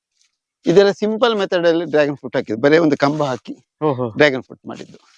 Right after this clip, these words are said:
Speaker 1: ದೊಡ್ಡ ಇನ್ವೆಸ್ಟ್ಮೆಂಟ್ ಇಲ್ಲ.
Speaker 2: ಹ್ಮ್, ಹ್ಮ್.
Speaker 1: ಬರೀ ಒಂದು ರೀಪ್ ಮಾಡಿದ್ದು, ಸಿಮೆಂಟ್ ಇದು.
Speaker 2: ಫ್ರೂಟಿಂಗ್
Speaker 1: ಅದಕ್ಕೊಂದು
Speaker 2: ಆಗಿದೆ ಸರ್
Speaker 1: ಹೌದು,
Speaker 2: ಇದು?
Speaker 1: ಧಾರಾಳವಾಗಿದೆ. ಈಗ
Speaker 2: ಹ್ಮ್, ಹ್ಮ್.
Speaker 1: ಮೂರು ವರ್ಷದಿಂದ ಆಗ್ತಾ ಇದೆ, ಇದು ಐದು ವರ್ಷ ಆಯ್ತು.
Speaker 2: ಹ್ಮ್, ಹ್ಮ್,
Speaker 1: ಎರಡನೇ
Speaker 2: ಹ್ಮ್.
Speaker 1: ವರ್ಷ ಬಂದಿದೆ.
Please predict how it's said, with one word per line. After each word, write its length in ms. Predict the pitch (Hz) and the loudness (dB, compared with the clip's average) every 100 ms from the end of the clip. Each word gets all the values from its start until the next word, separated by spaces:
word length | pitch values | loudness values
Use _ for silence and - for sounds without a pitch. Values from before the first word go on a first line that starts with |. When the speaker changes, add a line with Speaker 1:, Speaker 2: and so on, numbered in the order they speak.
| _ _ _ _ _ _ - | _ _ _ _ _ _ 0
Speaker 1:
ದೊಡ್ಡ 200 | 156 170 | 2 4
ಇನ್ವೆಸ್ಟ್ಮೆಂಟ್ 580 | 190 170 196 - 165 135 | 2 2 -2 -6 -8 -8
ಇಲ್ಲ. 140 | 113 - | -12 -14
Speaker 2:
ಹ್ಮ್, 440 | _ _ - 139 | _ _ -10 -10
ಹ್ಮ್. 100 | 120 | 0
Speaker 1:
ಬರೀ 200 | 151 180 | 2 4
ಒಂದು 280 | 196 185 170 | 4 4 4
ರೀಪ್ 260 | 165 190 196 | 4 2 4
ಮಾಡಿದ್ದು, 420 | 165 - 98 - | 2 2 -6 -10
ಸಿಮೆಂಟ್ 320 | - 147 120 | -4 -4 -2
ಇದು. 180 | 117 127 | -6 -8
Speaker 2:
ಫ್ರೂಟಿಂಗ್ 560 | _ _ _ - 190 | _ _ _ -4 2
Speaker 1:
ಅದಕ್ಕೊಂದು 300 | 170 214 196 | 2 2 0
Speaker 2:
ಆಗಿದೆ 420 | 185 196 220 208 160 | 2 0 -2 -6 -6
ಸರ್ 180 | 151 | -4
Speaker 1:
ಹೌದು, 120 | 311 453 | 0 4
Speaker 2:
ಇದು? 100 | 240 | 4
Speaker 1:
ಧಾರಾಳವಾಗಿದೆ. 500 | 240 285 269 226 202 | 2 0 -4 -6 -8
ಈಗ 380 | _ _ _ | _ _ _
Speaker 2:
ಹ್ಮ್, 80 | 143 | -6
ಹ್ಮ್. 120 | 226 | -4
Speaker 1:
ಮೂರು 140 | 240 269 | -2 -4
ವರ್ಷದಿಂದ 220 | 226 226 | -4 -2
ಆಗ್ತಾ 200 | 214 214 | 0 2
ಇದೆ, 140 | 180 | 2
ಇದು 140 | 202 233 | 2 4
ಐದು 200 | 202 214 | 4 4
ವರ್ಷ 140 | 196 | 4
ಆಯ್ತು. 500 | 160 123 _ _ - | 0 -2 _ _ -10
Speaker 2:
ಹ್ಮ್, 80 | 147 | -10
ಹ್ಮ್, 180 | 117 127 | -6 2
Speaker 1:
ಎರಡನೇ 60 | 196 | 4
Speaker 2:
ಹ್ಮ್. 100 | 233 | 4
Speaker 1:
ವರ್ಷ 160 | 214 | 0
ಬಂದಿದೆ. 480 | 190 135 110 120 | 0 -2 -4 -12